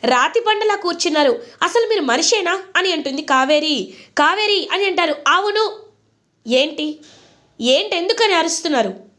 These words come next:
చూడండి, మీరు రేపు దీప కార్తీక్ల పెళ్ళికి వెళ్ళకపోతే"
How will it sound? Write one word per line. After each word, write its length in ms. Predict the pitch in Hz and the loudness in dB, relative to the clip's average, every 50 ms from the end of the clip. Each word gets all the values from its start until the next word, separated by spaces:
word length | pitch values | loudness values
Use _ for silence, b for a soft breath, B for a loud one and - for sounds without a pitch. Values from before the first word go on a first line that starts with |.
| _ _ _ _ _ - - - | _ _ _ _ _ -4 0 2
చూడండి, 520 | 269 254 240 233 226 240 269 359 - - - b b b b b b b b b - | 2 2 2 2 2 0 0 -2 -4 -8 -16 b b b b b b b b b -6
మీరు 320 | 226 233 240 254 262 269 262 | -2 0 2 2 4 4 4
రేపు 300 | 247 247 247 240 240 247 | 4 2 2 0 -2 -4
దీప 460 | 202 185 226 247 262 262 262 - 311 | -4 -2 -2 0 0 0 0 0 -2
కార్తీక్ల 720 | 294 294 - 262 240 240 247 247 - 302 294 285 - 269 | 0 0 0 2 2 2 0 -2 -4 -4 -2 0 0 0
పెళ్ళికి 680 | 240 - - - 240 226 247 269 302 294 285 - 294 262 | 0 0 0 0 0 0 0 -2 -4 -4 -4 -4 -4 -4
వెళ్ళకపోతే" 1400 | 220 190 196 226 226 240 277 294 311 320 311 - - 262 254 269 277 269 - 311 330 370 403 370 277 - B | -4 0 2 2 2 2 0 -2 0 -2 -2 -2 2 2 2 2 2 0 0 2 2 2 2 0 -2 -6 B